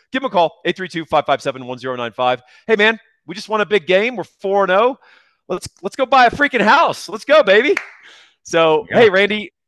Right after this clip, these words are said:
Speaker 1: uh, welcome to the Orange House of Victory. What's going on, man?
Speaker 2: Oh, not much. That was a good one. Nice, nice, relaxing win. I like it. Heading into what's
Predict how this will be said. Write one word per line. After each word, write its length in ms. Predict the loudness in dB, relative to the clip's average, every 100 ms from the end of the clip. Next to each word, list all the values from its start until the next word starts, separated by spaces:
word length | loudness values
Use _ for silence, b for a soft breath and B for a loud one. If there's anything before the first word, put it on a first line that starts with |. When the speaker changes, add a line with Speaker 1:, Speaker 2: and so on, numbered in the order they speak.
| _
Speaker 1:
uh, 180 | 0 0
welcome 320 | 0 -2 -2 -6
to 80 |
the 60 | -4
Orange 440 | -2 -2 -4 -6
House 480 | 0 2 2 -4 -16
of 160 | -14 -8
Victory. 560 | -8 -8 -12 -12 -14 _
What's 160 | -16
going 160 | -8 -4
on, 160 | -4
man? 180 | -4 -8 _ _ _ _ _ _ -10
Speaker 2:
Oh, 200 | -6 -4
not 160 | -6
much. 340 | -6 -8 -10 -20 _ B B B _ _ _ _ _
That 60 |
was 120 | -12 -8
a 20 |
good 180 | -6 -4
one. 200 | -8 -10 _ _ _ _
Nice, 400 | -8 -8 -10 -12
nice, 300 | -8 -8 -6
relaxing 480 | -6 -6 -6 -8 -6
win. 340 | -6 -6 -10 _ _ _ _ _ -12
I 60 |
like 240 | -8 -8 -10
it. 80 | -16 -20 _ -12
Heading 260 | -10 -8
into 480 | -8 -6 -6 -6 -8 _ _ _ _ _ _ _ _ _
what's 440 | -10 -10 -8 -14